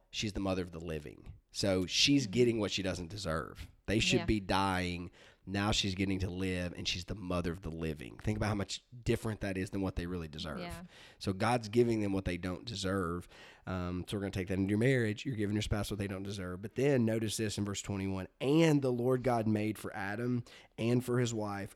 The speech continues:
Speaker 1: garments of skin and clothed them." And that's one of the most powerful little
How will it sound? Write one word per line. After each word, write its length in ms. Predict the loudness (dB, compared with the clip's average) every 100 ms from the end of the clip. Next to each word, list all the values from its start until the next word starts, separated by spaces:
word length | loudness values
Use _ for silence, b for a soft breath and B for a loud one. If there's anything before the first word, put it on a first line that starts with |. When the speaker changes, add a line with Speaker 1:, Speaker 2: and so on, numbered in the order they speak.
| -12
Speaker 1:
garments 500 | -4 -2 0 0 -2 -8
of 140 | -6
skin 580 | -4 -4 -4 -4 -2 -4 -6
and 180 | -12 -10
clothed 800 | -8 -4 -4 -4 -6 -12 -20 -20
them." 580 | -14 -12 -12 -14 -16 -16 _ b b b b -8
And 160 | -2
that's 220 | -2 -2
one 200 | -2 -2
of 140 | -2 -4
the 140 | -4
most 300 | -4 -6 -6
powerful 880 | -6 -2 -2 -2 -4 -4 -2 0 -2
little 460 | -2 2 2 2